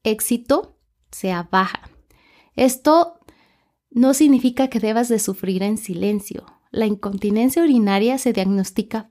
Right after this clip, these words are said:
fácilmente y a menudo se puede tratar con excelentes resultados. Presta atención a las opciones de tratamiento que te hablaré a continuación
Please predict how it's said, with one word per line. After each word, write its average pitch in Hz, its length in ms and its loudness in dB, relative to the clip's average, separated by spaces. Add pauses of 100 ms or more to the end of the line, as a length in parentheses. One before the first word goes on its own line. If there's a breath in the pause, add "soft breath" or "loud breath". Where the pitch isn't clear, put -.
fácilmente 220 800 0
y 226 240 -6
a 202 80 2
menudo 208 420 2
se 262 160 -2
puede 202 300 -4
tratar 190 500 -4
con 208 180 -6
excelentes 196 800 -4
resultados. 208 680 -2 (600)
Presta 302 600 2
atención 233 800 -2
a 233 80 -2
las 196 260 -4
opciones 262 500 0
de 262 100 0
tratamiento 196 640 -6
que 233 120 -6
te - 120 -10
hablaré 180 400 -4
a 214 140 -6
continuación 190 800 -4